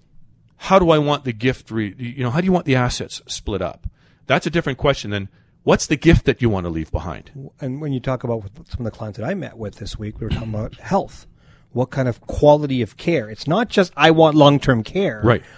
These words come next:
Speaker 2: What kind of quality of care do you want?
Speaker 1: Right.
Speaker 2: And that has a financial impact, but it also has an emotional impact.
Speaker 1: Right.
Speaker 2: Those who've seen their parents go through a long-term care facility that ha-, didn't have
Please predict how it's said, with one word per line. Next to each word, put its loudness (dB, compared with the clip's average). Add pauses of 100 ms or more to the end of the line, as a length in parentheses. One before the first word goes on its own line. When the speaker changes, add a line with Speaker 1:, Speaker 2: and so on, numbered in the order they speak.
(140)
Speaker 2:
What 2
kind 0
of -2
quality 8
of -2
care 4
do -2
you 0
want? 0
Speaker 1:
Right. 2 (360)
Speaker 2:
And 0
that 2
has 0
a -2
financial 0
impact, 0
but 8
it 6
also 2
has 0
an 2
emotional 2
impact. -6
Speaker 1:
Right. -2 (400)
Speaker 2:
Those 4
who've -2
seen -2
their 4
parents -4 (420)
go 4
through 0
a 2
long-term -2
care -2
facility -6
that -2
ha-, -4
didn't 2
have -4